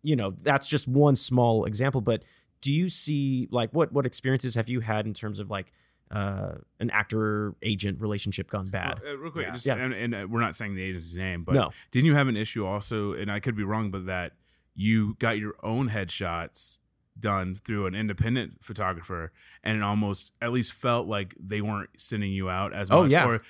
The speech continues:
Speaker 2: they, b-, because they felt your headshot wasn't that person's
Speaker 1: Yeah,
Speaker 2: headshot.
Speaker 1: like, I had taken down the other photographer's work from my
Speaker 2: Yeah.
Speaker 1: casting profiles, and I uploaded these new, uh, you know, I thought better
Speaker 2: Mm-hmm.
Speaker 1: headshots.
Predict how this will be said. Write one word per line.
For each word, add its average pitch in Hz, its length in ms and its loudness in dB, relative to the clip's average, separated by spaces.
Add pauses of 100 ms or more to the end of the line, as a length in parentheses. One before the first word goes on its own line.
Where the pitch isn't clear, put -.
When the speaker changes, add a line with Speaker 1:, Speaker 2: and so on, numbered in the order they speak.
(160)
Speaker 2:
they, 104 180 0
b-, 98 200 -8
because 104 500 -2
they 104 120 -2
felt - 220 -6
your 110 240 0
headshot 104 400 -2
wasn't 98 400 -4
that 98 220 -6
person's 90 340 -8
Speaker 1:
Yeah, 151 140 4
Speaker 2:
headshot. 87 80 -2
Speaker 1:
like, 120 120 2
I 151 100 6
had 143 120 2
taken 151 320 2
down 131 340 4
the 117 280 2
other 117 200 2
photographer's 104 640 -2
work 135 260 4
from 120 80 -2 (100)
my 95 80 2
Speaker 2:
Yeah. 87 40 0
Speaker 1:
casting 120 400 0
profiles, 98 480 -8 (100)
and 113 120 -4
I 120 120 0
uploaded 110 320 -4
these 104 180 -8
new, 117 360 2 (360)
uh, 98 300 0 (540)
you 113 140 -2
know, 101 140 -4
I 110 80 4
thought 104 260 0
better 101 240 2
Speaker 2:
Mm-hmm. 127 120 0
Speaker 1:
headshots. 101 500 0